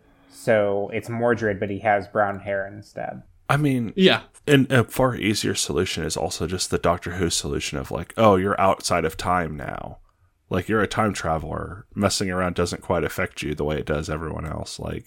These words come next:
Speaker 1: Mordred?
Speaker 3: Mm.
Speaker 2: Yeah.
Speaker 1: But he's not traveling from one timeline to the other. He's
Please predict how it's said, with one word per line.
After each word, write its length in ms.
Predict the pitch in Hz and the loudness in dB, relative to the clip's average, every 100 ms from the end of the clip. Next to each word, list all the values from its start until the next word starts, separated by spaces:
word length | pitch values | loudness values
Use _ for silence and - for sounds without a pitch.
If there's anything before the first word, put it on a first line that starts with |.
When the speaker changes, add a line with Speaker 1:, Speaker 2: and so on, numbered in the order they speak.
| - | -8
Speaker 1:
Mordred? 560 | 107 110 110 147 190 - - 101 | -2 0 2 2 2 -4 -18 -14
Speaker 3:
Mm. 260 | 110 101 95 _ | -10 -8 -10 _
Speaker 2:
Yeah. 300 | 139 110 69 - - | 0 0 -2 -12 2
Speaker 1:
But 100 | 160 | 4
he's 80 | 196 | 4
not 180 | 185 - | 2 2
traveling 580 | 123 123 127 113 104 | 6 6 6 2 -2
from 220 | 98 107 104 | -4 -6 -4
one 180 | 104 101 | -4 -4
timeline 400 | 104 101 98 95 | -6 -6 -8 -8
to 80 | 98 | -10
the 160 | 101 | -2
other. 400 | 104 101 104 104 104 | 0 0 -4 -8 -8
He's 400 | 104 98 - | -8 -8 -14